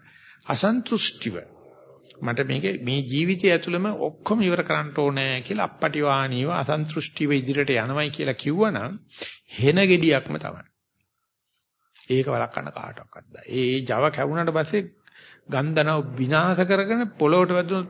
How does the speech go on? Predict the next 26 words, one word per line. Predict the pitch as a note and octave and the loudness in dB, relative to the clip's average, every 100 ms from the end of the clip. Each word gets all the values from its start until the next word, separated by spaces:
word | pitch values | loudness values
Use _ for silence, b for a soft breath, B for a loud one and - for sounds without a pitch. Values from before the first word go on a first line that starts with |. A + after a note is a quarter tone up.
| - | 2
පොළොව | D#3+ E3 E3+ | 6 6 6
කාගෙන | F3 F3+ F#3 | 6 6 4
යනවා, | G3+ G#3+ | 2 0
වතුරට | F3+ D#3 E3 | 0 -2 0
වැදුනොත් | E3+ E3 F3+ F3+ | 0 2 2 0
වතුර | B2+ C3 E3 E3 | -2 2 2 4
කාගෙන | E3+ E3+ F3+ | 4 4 2
යනවා, | G3 G3+ | 0 -2
කැලේට | F#3+ D3 D#3+ E3 | 0 0 0 0
වැදුනොත් | F3 F#3 F#3 | -2 -4 -2
කැලේ | D3+ D3 E3 | 0 4 2
කාගෙන | D#3 E3 F3+ | 2 2 2
යනවා. | F#3 G3+ C#4 - B B B | 2 0 -2 -6 B B B
අන්නේ | - D3 F3+ | -6 -4 -2
මේ | F3+ | -2
හෙන | C3 D3+ | -2 0
ගෙඩියක් | D3+ D3 D3 | 0 0 -2
වඩටපත් | - C3+ D3 D3 - | -2 -6 -4 -6 -10
වෙනවා. | - C3 D#3 | -8 -6 -2
ඒ | C3+ D3+ | -2 -4
තරම්ම | - A#2+ C#3+ E3 F3+ G3+ A3 G#3 - - - B B B | -4 -2 0 0 2 4 4 4 -4 -20 -20 B B B
ශක්තියක් | - D3+ - - E3 - | -2 -2 -4 -4 -4 -4
තියෙනවා | - C#3+ D#3 F#3 B2+ A#2 G3+ - - B B | -2 2 4 2 2 0 -2 -8 -18 B B
මේ | - C3 | -10 -4
බුද්ධ | A#2+ E3+ F3+ | 0 2 4
ඇදහිල්ලේ. | E3+ C#3 B2+ G2+ - - | 2 2 0 -2 -10 -14